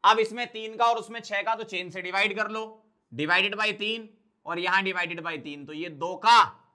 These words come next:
और ये एक का चेंज। एक का चेंज किस में? एमएन वाले टर्म में, तो मल्टीप्लाई इनमें करना है, और दो का चेंज आयोडीन वाले में, तो मल्टीप्लाई इनमें करना है। ठीक है, देखो मैं क्या लिख रहा हूं,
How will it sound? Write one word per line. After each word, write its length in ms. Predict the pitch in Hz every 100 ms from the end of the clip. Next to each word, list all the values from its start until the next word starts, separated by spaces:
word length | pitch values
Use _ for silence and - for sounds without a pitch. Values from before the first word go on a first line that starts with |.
| _ _ _ _ -
और 200 | 160 156
ये 200 | 156 208 214 156
एक 260 | 156 151
का 120 | 175
चेंज। 420 | 165 165 143 139 - _ _ _ _ -
एक 240 | 190 202
का 100 | 233
चेंज 320 | 226 226 226 -
किस 180 | 226
में? 180 | 233 247 220
एमएन 320 | 185 202 220
वाले 260 | 226 226 226
टर्म 220 | 233 233
में, 360 | 247 240 135 _ _
तो 80 | 170
मल्टीप्लाई 600 | 170 175 196 196 208 202
इनमें 240 | 175 165 180
करना 300 | 175 185 196
है, 380 | 214 233 - _ -
और 120 | 175
दो 200 | 160 202
का 160 | 214
चेंज 280 | 220 220 226 196
आयोडीन 440 | 185 196 208 226
वाले 280 | 226 233 240
में, 400 | 254 240 - _
तो 80 | 190
मल्टीप्लाई 500 | 185 170 165 170 165
इनमें 260 | 123 120
करना 260 | 104 98 98
है। 180 | 90 _ _
ठीक 160 | 127 151
है, 400 | 214 151 - _ 107
देखो 240 | 135 156
मैं 120 | 156
क्या 100 | 147
लिख 160 | 143 123
रहा 100 | 120
हूं, 100 | 165